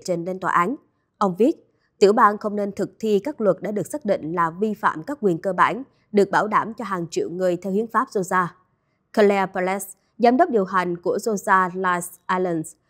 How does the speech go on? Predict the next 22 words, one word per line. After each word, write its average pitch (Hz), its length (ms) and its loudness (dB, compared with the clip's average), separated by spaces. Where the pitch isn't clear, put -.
đã 208 120 0
ca 240 200 0
ngợi 202 240 -2
quyết 226 220 -4
định 151 220 -2
của 226 120 -8
tòa 202 160 0
án 190 280 -2
là 240 160 0
phù 185 120 -4
hợp, 175 240 -4
bày 214 140 6
tỏ 185 200 0
lo 262 160 -2
ngại 208 220 -6
rằng 175 260 -6
nếu 226 280 4
không 226 180 0
có 247 80 -6
lệnh 240 220 -4
cấm 220 260 -6
này, 180 240 -2